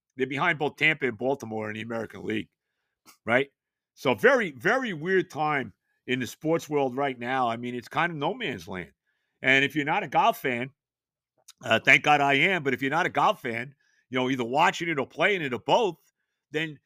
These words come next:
<clears throat> where are you right now? Especially if you're a fan of the Mets, 'cause I don't see it happening for the Mets. I know there's a lot of games to be played.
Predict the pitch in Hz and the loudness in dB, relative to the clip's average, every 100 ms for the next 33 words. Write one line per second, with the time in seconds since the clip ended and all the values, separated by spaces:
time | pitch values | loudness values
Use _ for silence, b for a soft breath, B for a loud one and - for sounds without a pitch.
0 | _ - 254 247 156 143 247 202 269 262 | _ -2 2 4 2 4 4 6 4 2
1 | 127 123 120 110 98 104 226 262 220 170 | 0 -2 -2 -10 -12 -6 -6 -4 -10 -6
2 | 175 151 - 214 202 123 117 214 - - | -6 -6 -4 -4 -4 -8 -4 -4 -4 -12
3 | - _ _ _ 151 143 226 311 285 - | -20 _ _ _ -4 4 4 4 -2 -8
4 | 262 185 185 175 151 123 127 110 104 87 | -6 -2 -2 -2 -8 -10 -10 -8 -8 -10
5 | - 170 196 226 214 165 160 180 208 175 | -8 -2 0 -2 -4 -4 -2 0 0 -2
6 | 196 190 196 180 147 175 170 170 160 | -6 -6 -12 -12 -4 0 0 0 -4